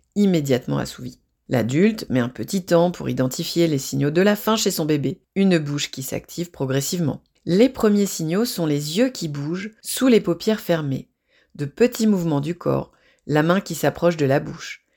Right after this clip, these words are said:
Les signaux sont parfois plus francs, avec des pleurs. La préparation du biberon ou l'installation pour la mise au sein amène également un petit temps d'attente supplémentaire. Lorsque le nouveau-né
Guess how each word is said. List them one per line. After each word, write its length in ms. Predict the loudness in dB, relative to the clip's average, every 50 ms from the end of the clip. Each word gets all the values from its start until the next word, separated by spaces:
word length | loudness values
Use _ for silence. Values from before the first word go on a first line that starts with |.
| _ _
Les 80 | -8 -6
signaux 340 | -6 -2 2 4 6 6 4
sont 180 | 4 0 0
parfois 380 | 0 0 -2 -2 -2 -2 -2 -2
plus 160 | -2 -6 -6
francs, 380 | -6 -6 -6 -6 -6 -6 -8 _ _ _ _
avec 300 | -4 -2 2 2 0 2
des 100 | 0 -4
pleurs. 480 | -4 -4 -8 -10 -10 -10 -10 -14 _ _ _ _ _ _ _ _ _ _ _ _ _ _
La 100 | 0 0
préparation 580 | 2 2 2 2 4 4 2 2 2 2 0 -2
du 120 | -2 -2
biberon 480 | -2 -4 -2 -2 -2 -2 -2 -2 -4 -4
ou 80 | -4 -2
l'installation 720 | 0 0 0 0 0 0 2 2 2 2 0 -2 -4 -6
pour 160 | -6 -6 -6 -4
la 120 | -4 -2
mise 320 | -2 -2 -2 -2 -4 -4
au 60 | -6 -6
sein 280 | -4 -2 -2 -2 -2 -4 -8 _ _ _ _ -2
amène 260 | 2 4 4 4 4
également 520 | 2 2 2 2 2 2 2 0 0 -2 -6
un 100 | -8 -8
petit 360 | -4 -4 -4 -4 -4 -6 -4
temps 160 | -4 -2 0
d'attente 340 | 0 -2 -2 -2 -2 -4 -4
supplémentaire. 760 | -6 -8 -6 -4 -4 -2 -2 -4 -6 -6 -8 -10 -10 -12 -16 _ _ _ _ _ _ _ _
Lorsque 280 | 2 2 2 4 2
le 160 | 4 4 4
nouveau-né 680 | 4 2 2 2 2 2 0 0 0 0 -2 -4 -8